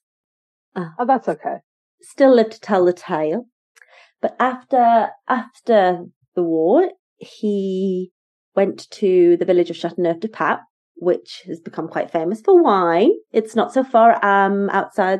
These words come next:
Speaker 1: the town, the city of Avignon. And he married a local girl called Edme, whose family owned a chateau, a wine chateau in the village of Châteauneuf-du-Pape.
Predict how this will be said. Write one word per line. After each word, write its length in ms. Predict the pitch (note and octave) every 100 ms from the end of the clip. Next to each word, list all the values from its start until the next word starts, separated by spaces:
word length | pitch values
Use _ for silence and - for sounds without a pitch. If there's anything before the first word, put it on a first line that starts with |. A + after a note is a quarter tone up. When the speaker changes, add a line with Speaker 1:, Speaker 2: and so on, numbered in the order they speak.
| F#3+
Speaker 1:
the 60 |
town, 420 | G3+ - F3 F#3 -
the 140 | F#3
city 280 | F3 F3+ F3+
of 40 | E3+ F#3
Avignon. 720 | F3 E3+ E3 - - E4 - _ _ _ _ _ _ _ _ _ _ _
And 120 | A3+ A3
he 140 | B3+
married 640 | B3 A#3+ A#3+ A#3+ C4 F4 - -
a 540 | F#3+ F#3 F#3 F#3+ G3 -
local 240 | G3 F3+ -
girl 240 | G#3 G#3
called 240 | D4 D4 G3
Edme, 640 | F#3 F3+ E3+ E3 A3+ C4+ _ _ _
whose 760 | A3+ G#3 G3+ F#3+ F#3+ F#3 F#3+ _ _ A3+
family 500 | A3 G#3+ G3 G3 -
owned 480 | F3+ E3+ E3+ F3+ -
a 120 | G3+ G3+
chateau, 560 | - F#4 G4+ A3+ E3+
a 40 | G3+
wine 260 | B3+ C4+
chateau 460 | A#3+ F3+ E3+ D#3+ D#3+ -
in 200 | G3+ G3+
the 80 | A3+
village 300 | D#3+ E3+ E3+
of 80 | G3+
Châteauneuf-du-Pape. 760 | C#3 D#3 E3+ E3+ A3+ -